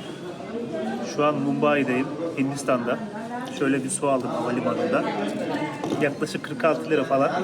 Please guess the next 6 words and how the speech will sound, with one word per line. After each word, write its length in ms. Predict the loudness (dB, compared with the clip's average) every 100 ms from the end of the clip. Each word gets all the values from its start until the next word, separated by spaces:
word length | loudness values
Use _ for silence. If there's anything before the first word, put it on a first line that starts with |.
| -2 -2 -2 0 0 -2 -8 -8 -6 -6 -6 -4
Suyu 140 | 0 4
da 60 |
zor 240 | 4 4 4
buldum 260 | 4 2 -2
çünkü 340 | -4 -4 -2 0 4 4 4 4 2 0 2 2 0 -4 -6 -4 0
burada 360 | 4 6 6